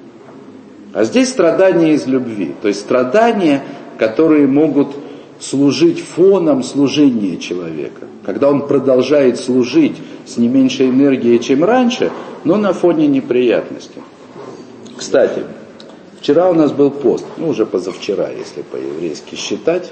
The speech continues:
да, это очень важный момент, да? Как правильно проводить посты, да? Стараться сделать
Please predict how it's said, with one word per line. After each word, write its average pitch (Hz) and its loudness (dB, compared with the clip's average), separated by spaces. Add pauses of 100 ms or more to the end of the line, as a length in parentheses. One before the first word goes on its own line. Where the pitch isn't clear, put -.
(120)
да, 147 0 (420)
это 117 2
очень 165 2
важный 156 0
момент, 147 -2 (300)
да? 135 -2 (3250)
Как - -2
правильно 98 2
проводить 90 -2
посты, 85 -6 (300)
да? 110 -8 (2500)
Стараться 120 0
сделать 107 2